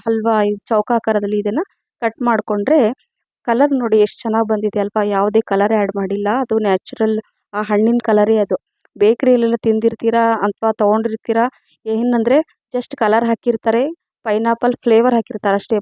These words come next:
ಪೈನಾಪಲ್ ಹಣ್ಣಂತೂ ಸಾಧ್ಯನೇ ಇಲ್ಲ ಹಾಕಿ ಈ ತರ ಎಲ್ಲ ಮಾಡಿ ಕೊಟ್ರೆ ಅಷ್ಟೇ. So ಹಾಗಾಗಿ ನಾವು ಮನೆಯಲ್ಲೇ ಈ ರೀತಿಯಾಗಿ ಹಣ್ಣುಗಳನ್ನ ಯೂಸ್ ಮಾಡ್ಕೊಂಡು ಈ ರೀತಿ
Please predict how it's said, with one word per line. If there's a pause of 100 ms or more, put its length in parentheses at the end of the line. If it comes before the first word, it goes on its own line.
(100)
ಪೈನಾಪಲ್
ಹಣ್ಣಂತೂ
ಸಾಧ್ಯನೇ
ಇಲ್ಲ
ಹಾಕಿ
ಈ
ತರ
ಎಲ್ಲ
ಮಾಡಿ
ಕೊಟ್ರೆ
ಅಷ್ಟೇ. (500)
So
ಹಾಗಾಗಿ (140)
ನಾವು (140)
ಮನೆಯಲ್ಲೇ (100)
ಈ (100)
ರೀತಿಯಾಗಿ (400)
ಹಣ್ಣುಗಳನ್ನ (140)
ಯೂಸ್
ಮಾಡ್ಕೊಂಡು
ಈ
ರೀತಿ